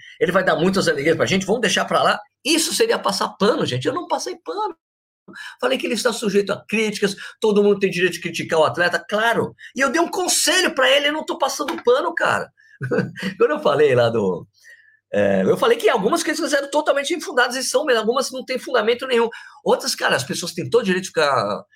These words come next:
indignadas, chamar ele de responsável, de tudo, todo, mas ele está sujeito a críticas, falei. Eu não tô passando pano nenhum. As pessoas, tem uma coisa, passar pano seria defender totalmente o Danielzinho, um vídeo de defesa irrestrita. Isso sim é passar pano, tá bom? As pessoas são loucas,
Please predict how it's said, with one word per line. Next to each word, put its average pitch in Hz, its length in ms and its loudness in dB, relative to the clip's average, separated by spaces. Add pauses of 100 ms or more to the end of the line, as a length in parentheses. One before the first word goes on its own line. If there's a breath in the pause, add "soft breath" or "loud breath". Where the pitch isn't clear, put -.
(340 soft breath)
indignadas, 139 520 0
chamar 139 220 2
ele 135 100 -4
de 120 80 -2
responsável, 127 440 0
de 339 140 0
tudo, 285 380 0
todo, 311 320 -2
mas 202 100 2
ele 208 80 -2
está - 920 -8
sujeito 160 400 -2
a - 40 0
críticas, - 380 -6
falei. 359 420 -4 (220 soft breath)
Eu 147 100 2
não 247 80 2
tô - 140 -4
passando - 320 -2
pano 294 220 0
nenhum. 330 360 -2 (240 loud breath)
As 160 80 -4
pessoas, 208 320 2 (240 loud breath)
tem 220 120 2
uma 254 160 2
coisa, 202 200 2
passar - 380 0
pano 165 220 4
seria 170 260 0
defender 190 460 0
totalmente 165 480 0
o - 20 -6
Danielzinho, 131 400 -2
um 113 140 -4
vídeo 156 240 -6
de 131 80 -6
defesa 185 420 0 (340 loud breath)
irrestrita. 196 800 0
Isso 196 320 0
sim 165 220 -6
é - 20 -6
passar - 300 -10
pano, 110 360 -2 (360)
tá - 80 -20
bom? - 260 -6
As - 60 -20
pessoas - 260 -12
são - 80 -8
loucas, - 280 -10